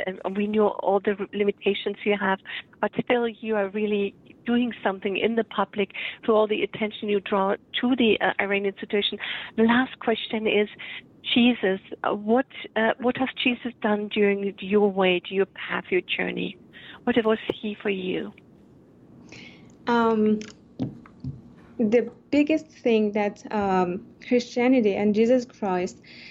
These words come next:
Speaker 2: um, have done for me is that, um, I don't feel I am alone, uh, even if I am in a solitary confinement, even if, uh, I am in exile.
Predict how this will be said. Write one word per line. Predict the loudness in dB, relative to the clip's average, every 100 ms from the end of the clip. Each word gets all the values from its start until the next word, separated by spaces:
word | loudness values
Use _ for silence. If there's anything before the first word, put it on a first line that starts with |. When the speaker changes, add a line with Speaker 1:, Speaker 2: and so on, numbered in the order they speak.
| -20 -6
Speaker 2:
um, | -2 0 0 -4 -4
have | 0 0 2
done | 2 4 4
for | 2 2
me | 4 2 2
is | 2 2
that, | 2 -2 -2 -6 -12 -8
um, | -4 -2 -4 -6 -8 -8 -2
I | 2
don't | 4 4
feel | 0 0 0 0 -2
I |
am | -2 0
alone, | 0 0 -2 -4 -8 -18 -20 -20 -20 -8
uh, | -2 -2 0
even | 2 4 2
if | 0
I | -2
am | -2 -2
in |
a | -4
solitary | -2 0 0 0 0
confinement, | 0 0 0 0 0 0 2
even | 2 4 2
if, | 0 -2 -4 -6
uh, | -2 0 2
I |
am | 2 4
in | 4
exile. | 4 4 0 -2 -8